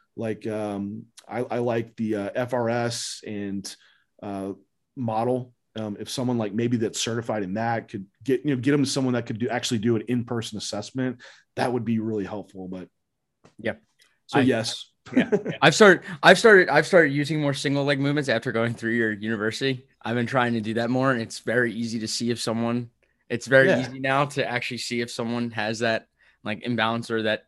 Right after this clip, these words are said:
Speaker 2: or that internal stability to actually complete that movement correct.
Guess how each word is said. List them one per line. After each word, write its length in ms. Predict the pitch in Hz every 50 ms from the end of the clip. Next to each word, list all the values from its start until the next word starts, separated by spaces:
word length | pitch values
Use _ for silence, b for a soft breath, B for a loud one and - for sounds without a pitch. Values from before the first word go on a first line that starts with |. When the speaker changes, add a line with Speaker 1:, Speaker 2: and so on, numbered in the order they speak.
| _ -
Speaker 2:
or 120 | 110 107
that 180 | 104 101 - -
internal 480 | 110 113 107 110 - - 110 110 110 110
stability 500 | 107 - - 101 98 104 107 107 107 107
to 200 | - - - -
actually 560 | 95 95 98 - - 107 104 104 101 98 - b b b b b b _
complete 320 | - 113 92 - 113 107 98
that 140 | 101 98 90
movement 280 | 98 104 107 110 110
correct. 420 | - - 123 127 127 135 139 -